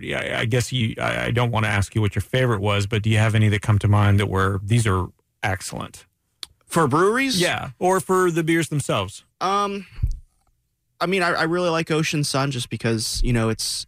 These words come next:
Speaker 2: it's in my neck of the woods. Um,
Speaker 1: Are you a hoppy guy? Do you like an I P A?
Speaker 2: I am a, I am a hoppy, hoppy
Speaker 1: Yeah.
Speaker 2: guy. I, I, not, not so much anymore. Like, I'm,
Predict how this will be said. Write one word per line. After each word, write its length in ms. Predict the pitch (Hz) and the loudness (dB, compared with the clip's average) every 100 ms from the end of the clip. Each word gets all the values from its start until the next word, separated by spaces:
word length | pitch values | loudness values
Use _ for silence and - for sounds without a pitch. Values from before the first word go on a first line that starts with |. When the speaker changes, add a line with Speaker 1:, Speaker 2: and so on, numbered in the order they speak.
| - | -6
Speaker 2:
it's 180 | 127 - | -4 0
in 80 | 120 | 0
my 140 | 117 | 2
neck 200 | 117 113 | 0 0
of 40 | 113 | -2
the 80 | |
woods. 480 | 104 104 110 151 - - | 0 0 -2 -4 -6 -2
Um, 160 | 113 | 0
Speaker 1:
Are 120 | 110 139 | 2 2
you 140 | 143 | 2
a 20 | |
hoppy 400 | - 135 135 165 | 2 0 0 0
guy? 460 | 151 156 156 156 151 | 0 2 2 0 0
Do 80 | 127 | 0
you 80 | 113 | 0
like 160 | 110 | 0
an 80 | 113 | 0
I 120 | 113 | -2
P 240 | 107 120 120 | 0 0 0
A? 260 | 135 131 | 2 0
Speaker 2:
I 120 | 135 | 2
am 140 | 147 151 | 2 2
a, 40 | |
I 160 | 143 131 | 0 0
am 120 | 131 | 0
a 20 | 127 | 0
hoppy, 400 | 123 110 - - | -2 -4 -6 -8
hoppy 320 | 131 110 139 | -6 -4 -2
Speaker 1:
Yeah. 260 | 107 - - | -2 -2 -2
Speaker 2:
guy. 100 | 151 160 | -2 -2
I, 40 | |
I, 60 | 170 | -2
not, 200 | 190 247 _ - 98 _ | -2 -4 _ -20 -20 _
not 220 | - 214 - | -8 -6 -4
so 120 | 226 | -2
much 220 | 208 - | -2 0
anymore. 340 | 175 165 160 | -2 0 0
Like, 160 | 139 131 | 0 0
I'm, 100 | 120 | 0